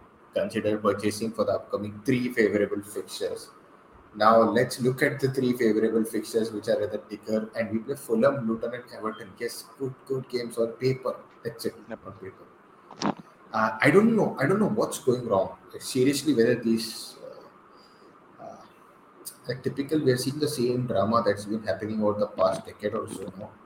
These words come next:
Speaker 1: And, uh, it's like the same cycle, wherein you got a new manager, you play well for a season, uh, second season, third season syndrome, and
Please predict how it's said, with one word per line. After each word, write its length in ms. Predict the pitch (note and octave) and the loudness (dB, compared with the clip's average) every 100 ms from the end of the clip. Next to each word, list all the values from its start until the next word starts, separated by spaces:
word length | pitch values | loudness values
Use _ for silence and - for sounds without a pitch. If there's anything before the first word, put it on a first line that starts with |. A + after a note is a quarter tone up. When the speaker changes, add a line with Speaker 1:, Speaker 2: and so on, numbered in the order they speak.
| - - - - - - | -20 -20 -20 -20 -20 -14
Speaker 1:
And, 180 | - F2+ F#2 - - | -10 -10 -12 -20 -14
uh, 200 | F#2 F#2+ - | -14 -12 -14
it's 200 | A2 - | -12 -6
like 160 | A2+ A2+ | -4 -4
the 80 | A2 | -2
same 260 | A#2 A2 | 0 0
cycle, 520 | A2 G#2 G#2 A#2 A#2+ - - - - - - | 0 -4 -2 0 0 -2 -14 -20 -20 -20 -2
wherein 240 | G2+ G2 | -2 0
you 240 | F#2+ G2 F#2+ | -4 -8 -8
got 100 | F#2+ | -6
a 80 | F#2+ | -6
new 240 | G2+ A2+ A2 | -6 -6 -4
manager, 800 | A2 A2 A2+ A2+ A2+ A2+ A2 A2 - - | -2 -2 2 8 8 8 4 -4 -12 -20
you 200 | - - | -16 -10
play 80 | G2+ | -4
well 160 | A2+ | -4
for 160 | A2+ A2 | -2 -4
a 60 | A2 | -2
season, 480 | A2+ G#2 G2+ G2 - - | -2 -2 -4 -6 -12 -16
uh, 140 | F#2 G2+ | -14 -10
second 340 | - G#2+ G#2 | -8 -8 -8
season, 360 | G2+ G#2+ A2 A2 | -8 -4 -4 -2
third 260 | A2+ G#2+ | 2 2
season 320 | - A2 A2 G#2+ | 2 -4 -6 -8
syndrome, 500 | A2+ G#2+ G#2+ G#2+ G2+ | -6 -2 0 0 -2
and 140 | G2+ | -8